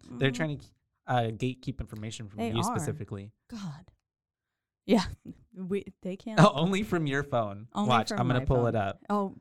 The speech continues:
Speaker 2: probably. Oh,
Speaker 1: Who
Speaker 2: no.
Speaker 1: knows? Because, well,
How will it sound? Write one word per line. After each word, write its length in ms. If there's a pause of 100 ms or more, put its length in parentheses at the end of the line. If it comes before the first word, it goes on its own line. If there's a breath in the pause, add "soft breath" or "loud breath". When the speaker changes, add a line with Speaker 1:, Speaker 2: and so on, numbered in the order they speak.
Speaker 2:
probably. 1000 (1080)
Oh, 180
Speaker 1:
Who 80
Speaker 2:
no. 420
Speaker 1:
knows? 280
Because, 320
well, 280